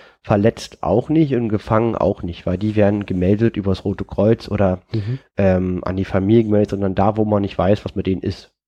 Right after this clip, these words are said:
Speaker 1: Ja. Und, äh, es geht nur um die deutschen Soldaten in jetzt dreieinhalb Jahren Krieg. Und die Zahl ist, wie, was würdest du sagen? Sag mal die Zahl, Steffen.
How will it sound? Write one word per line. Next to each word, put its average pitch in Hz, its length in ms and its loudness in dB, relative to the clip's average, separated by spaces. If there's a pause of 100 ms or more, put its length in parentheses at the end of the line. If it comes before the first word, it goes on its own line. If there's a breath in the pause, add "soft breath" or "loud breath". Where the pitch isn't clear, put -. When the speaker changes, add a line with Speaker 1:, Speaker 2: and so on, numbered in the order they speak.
(100)
Speaker 1:
Ja. 92 200 -6 (680 loud breath)
Und, 101 260 0
äh, 95 260 2 (100)
es - 120 -16
geht - 140 -2
nur 113 100 2
um 123 40 4
die 123 80 4
deutschen 104 360 2
Soldaten 80 460 -4
in 95 260 -6
jetzt - 460 -6
dreieinhalb 101 480 0
Jahren 95 280 0
Krieg. - 520 -6 (480 soft breath)
Und 90 420 -4
die 92 200 -2
Zahl 104 580 2 (720)
ist, - 460 -4 (720 loud breath)
wie, 98 100 -8
was 101 160 -2
würdest 101 240 0
du 117 80 2
sagen? 117 300 2
Sag 101 160 -4
mal 110 100 2
die 98 100 -2
Zahl, 98 240 -4
Steffen. 151 360 -4